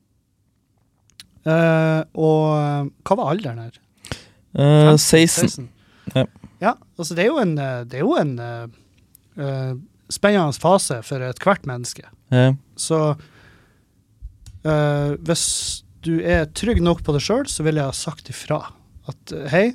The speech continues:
Speaker 1: jeg har et øye for det, jeg må bare si det.» Og d-, grunnen til at jeg sier det, er fordi at det var da jeg gjorde for å slippe meg selv ut av det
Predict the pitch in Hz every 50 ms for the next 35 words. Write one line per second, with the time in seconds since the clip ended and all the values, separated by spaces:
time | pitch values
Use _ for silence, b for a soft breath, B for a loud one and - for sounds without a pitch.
0 | - _ - - 160 170 165 165 165 156 135 - 151 151 165 170 156 - 175 175
1 | 175 175 175 156 147 143 143 139 131 135 131 123 - 160 160 170 190 202 208 208
2 | - b b b b b b b b b b b b _ _ _ - 165 160 160
3 | - - 175 165 - _ _ _ _ _ _ _ _ _ _ 160 175 208 220 190
4 | - 160 135 - 147 123 - 156 151 151 139 123 120 127 117 - 139 135 131 127
5 | - - _ _ - _ _ _ _ _ _ _ _ _ _ _ _ _ _ _
6 | _ _ _ - 147 160 156 170 156 175 190 185 160 139 131 131 139 139 135 143
7 | 165 190 165 135 117 - - - - _ _ _ - - - 156 156 143 143 135
8 | 123 - - - 175 170 147 - _ - 139 127 120 - - 160 156 139 117 107
9 | - _ _ _ _ _ _ _ _ _ _ _ _ _ _ 180 175 165 139 -
10 | - - 147 139 131 127 120 113 - - - _ _ _ _ _ - 147 139 135
11 | 131 127 123 123 123 123 123 123 123 123 120